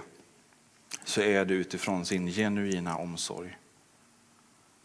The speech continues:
Ingen ensam lämnad kvar.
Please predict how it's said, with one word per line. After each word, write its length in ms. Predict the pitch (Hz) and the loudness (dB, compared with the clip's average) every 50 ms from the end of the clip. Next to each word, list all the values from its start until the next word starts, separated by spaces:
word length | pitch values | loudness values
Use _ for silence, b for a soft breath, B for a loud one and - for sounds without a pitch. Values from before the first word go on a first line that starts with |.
| - - - - - - - - - - _ _ - - - - - - - - - - | -20 -20 -20 -20 -20 -20 -20 -20 -20 -20 _ _ -20 -20 -20 -20 -20 -20 -20 -20 -4 0
Ingen 480 | 139 135 131 113 101 95 98 101 101 | 2 4 4 4 4 4 2 2 2
ensam 540 | 98 110 107 95 92 - - - 87 87 90 | 2 0 0 0 0 0 0 0 0 0 0
lämnad 480 | 92 92 90 87 82 80 82 82 - - | 0 0 -2 -2 -4 -6 -8 -10 -12 -12
kvar. 320 | - - - - 53 - | -10 -10 -10 -10 -10 -14